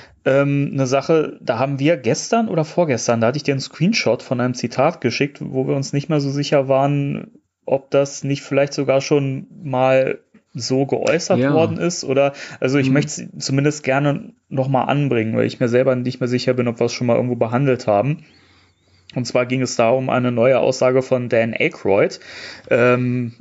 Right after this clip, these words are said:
Speaker 1: in einem Gespräch mit GameSpot. Ähm, da hat er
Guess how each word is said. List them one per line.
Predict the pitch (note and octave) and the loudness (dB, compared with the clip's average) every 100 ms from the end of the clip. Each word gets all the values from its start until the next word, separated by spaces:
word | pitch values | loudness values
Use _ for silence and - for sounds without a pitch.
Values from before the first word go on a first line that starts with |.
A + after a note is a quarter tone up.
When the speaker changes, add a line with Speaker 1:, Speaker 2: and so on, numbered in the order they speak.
| _ | _
Speaker 1:
in | - A#2+ | -10 -6
einem | B2 B2+ B2+ B2 | -2 -2 -2 -2
Gespräch | - - B2+ - | -4 0 -2 0
mit | A#2 | -2
GameSpot. | A2 C#3+ G3 - - F2+ - - - | 0 0 -2 -2 0 0 0 -8 -8
Ähm, | - G2+ G2+ G#2 G2 G2+ _ _ | -2 0 0 -2 -8 -12 _ _
da | - F#2+ | -4 -2
hat | A#2 | 0
er | D3 C3 C3 | 0 2 2